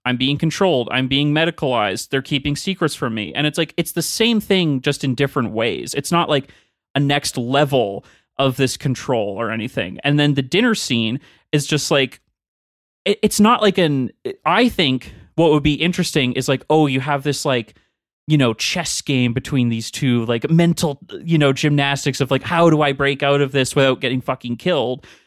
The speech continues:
Because there are these people in red outfits who will, like, take you away if you do something wrong. But she just goes, like, "Oh, uh, this is, like, all fucked up and, you know, it's bad and I went here and, you know, whatever." And then she gets taken away anyway. And it's like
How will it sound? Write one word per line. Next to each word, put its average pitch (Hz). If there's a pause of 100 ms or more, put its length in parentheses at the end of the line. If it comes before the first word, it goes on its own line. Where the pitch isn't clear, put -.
(120)
Because 139
there 143
are 135
these 127
people 156
in 123
red 131
outfits 135
who -
will, 127
like, 117
take 147
you 135
away 135
if 131
you -
do 127
something 123
wrong. 127 (460)
But -
she 180
just 175
goes, 160
like, 143 (540)
"Oh, 151
uh, 131
this 139
is, 123
like, 127
all 127
fucked 127
up 123
and, 123
you 127
know, 117
it's 113
bad 120
and 120
I 120
went 120
here 117
and, 113
you 127
know, 117
whatever." 120 (380)
And 147
then 139
she 139
gets 131
taken 147
away 131
anyway. 123
And 143
it's 143
like 135